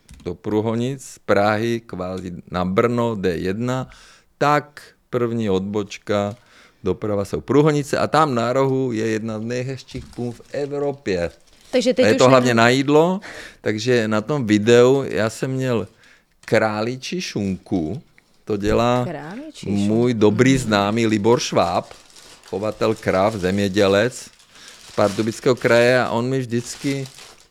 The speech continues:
Speaker 1: pošle tu šunku a ta je strašně dietní, zdravá. No a tak jsem neměl čas, tak jak jsem jel na ten výjezd, eh, tak jsem si to dával ještě s hořčicí.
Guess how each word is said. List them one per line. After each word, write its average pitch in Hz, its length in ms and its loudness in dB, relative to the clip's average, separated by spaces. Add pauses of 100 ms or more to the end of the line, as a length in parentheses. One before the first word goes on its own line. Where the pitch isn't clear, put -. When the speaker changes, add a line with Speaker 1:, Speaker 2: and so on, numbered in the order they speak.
(160)
Speaker 1:
pošle 101 320 -4
tu 123 100 -6
šunku 156 640 0 (1000)
a 101 640 2
ta 107 80 4
je 107 60 2
strašně 117 320 -2
dietní, 101 480 2
zdravá. 92 800 2 (500)
No 107 340 -2
a 107 60 0
tak 104 220 0
jsem 120 300 0
neměl 113 300 2
čas, 113 400 -4
tak 101 200 -4
jak 101 140 -8
jsem 117 200 -2
jel 110 220 0
na 110 100 0
ten 117 340 -4
výjezd, 110 680 -2
eh, 110 180 0
tak 101 160 -8
jsem 110 140 -6
si - 140 -12
to 113 140 -4
dával 107 560 2
ještě 104 260 -4
s - 60 -18
hořčicí. 147 920 -6